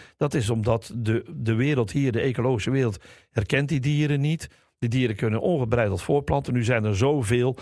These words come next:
dat er gewoon veel te veel zijn. Wat nog, ook nog een nadeel is, eh, ze doen hetzelfde als onze inlandse lieveheersbeesten. In de winterperiode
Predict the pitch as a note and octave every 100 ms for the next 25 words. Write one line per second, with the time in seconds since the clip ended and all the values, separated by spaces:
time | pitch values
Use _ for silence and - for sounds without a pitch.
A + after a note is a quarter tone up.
0 | - - - B2 G#2+ A2 A#2 G#2 G#2+ G#2
1 | - - - G2 C3 D3 F2+ E2+ E2 -
2 | - _ B2+ B2+ D#3+ B2+ - C#3+ C#3+ C#3+
3 | C3 A#2+ G2 A2 D#3+ F#3 B2 G2 A#2 -
4 | - - _ - A#2+ G#2+ A#2+ D3+ B2 -
5 | E3+ A#2+ A#2+ G#2+ A2+ F#2+ C#3+ A#2 C3+ D3
6 | D#3 C#3 C#3 C#3 B2 C#3 - B2 G#2 A#2+
7 | B2+ C3+ B2 A#2+ A#2+ A#2+